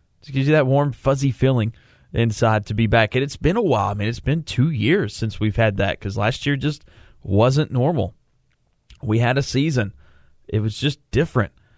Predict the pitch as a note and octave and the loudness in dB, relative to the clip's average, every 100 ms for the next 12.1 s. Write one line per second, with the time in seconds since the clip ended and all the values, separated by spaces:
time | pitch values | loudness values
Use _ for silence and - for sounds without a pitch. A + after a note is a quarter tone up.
0 | _ - A2 G#2+ A2 - A#2 A2 G#2+ G#2+ | _ -6 0 0 0 0 2 2 2 0
1 | - G#2+ A#2 A#2+ A2+ - - _ - G2+ | 0 0 4 4 2 -2 -20 _ -6 -2
2 | G#2 A#2+ A#2 A2+ A2+ G2+ G#2+ - A2+ G#2 | 2 2 4 4 4 2 -2 0 0 0
3 | A2+ A2 - G#2+ G#2 G#2 G2+ - - A#2+ | 0 2 2 2 2 0 0 -4 -10 -6
4 | A#2+ - _ - D3+ - A#2 G2 F2 - | -6 -6 _ -2 0 2 0 0 -4 -8
5 | F2+ - _ _ _ _ _ - F3 - | -12 -16 _ _ _ _ _ 0 2 2
6 | - A2 G#2 F#2 - F2+ F2+ - _ _ | 0 2 2 0 -2 -4 -4 -10 _ _
7 | _ _ _ _ - B2+ A2+ F2+ - - | _ _ _ _ -2 0 2 0 -8 -16
8 | - _ - - _ - B2+ G3 F3 D3 | -20 _ -20 -20 _ 0 4 6 6 4
9 | D3+ B2+ B2+ B2 A2+ - A#2 A#2 A#2 C3+ | 4 6 4 4 0 0 2 4 4 2
10 | B2 G#2 A#2 A2 A#2 A2+ A#2 A2+ G#2+ - | 0 0 -2 0 -2 0 2 4 2 -2
11 | - B2+ A#2+ A2+ G#2+ A2+ A2 A2+ G#2+ A2 | -4 2 2 2 0 2 2 4 2 0